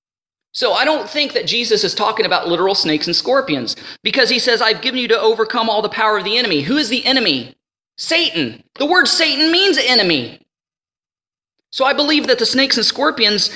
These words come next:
that are mentioned here is referring to the fallen angelic or heavenly beings that rebelled and linked up or, or was in league with Satan. The B'nai Ha Elohim, the sons of God, as it says in Genesis chapter six.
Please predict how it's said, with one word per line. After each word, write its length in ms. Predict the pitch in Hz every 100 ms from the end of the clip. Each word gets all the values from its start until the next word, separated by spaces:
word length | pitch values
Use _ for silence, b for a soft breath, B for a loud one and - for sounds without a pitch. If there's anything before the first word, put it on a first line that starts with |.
| B
that 140 | - 226
are 80 | 208
mentioned 380 | 240 302 208
here 240 | 175 180 180
is 280 | - 190 185
referring 380 | 185 247 254
to 100 | 226
the 80 | 196
fallen 640 | 185 208 214 240 247 254 247 B B -
angelic 720 | 190 - 220 226 220 - - - _
or 220 | - 190 185
heavenly 460 | 196 226 220 220
beings 680 | 160 226 247 147 160 170 - - _ -
that 160 | 196
rebelled 680 | 185 160 131 233 214 190 190 B B B -
and 340 | 180 185 165
linked 360 | 156 196 240 233
up 200 | 220 220
or, 240 | 180 165
or 220 | 165 185 180
was 160 | 185
in 140 | 185 175
league 160 | 196
with 140 | 185 196
Satan. 460 | 240 247 131 123 123 _ _ _ _ _ _ - -
The 300 | 180 180 156
B'nai 360 | 190 190 220
Ha 240 | 208 202 196
Elohim, 440 | 190 208 160 135
the 100 | 127
sons 320 | - 185 202
of 100 | 180
God, 280 | 151 196 185
as 80 | 139
it 100 | 139
says 220 | - 156
in 80 | 143
Genesis 340 | 143 156 151 139
chapter 320 | 170 156 135
six. 500 | - 160 - -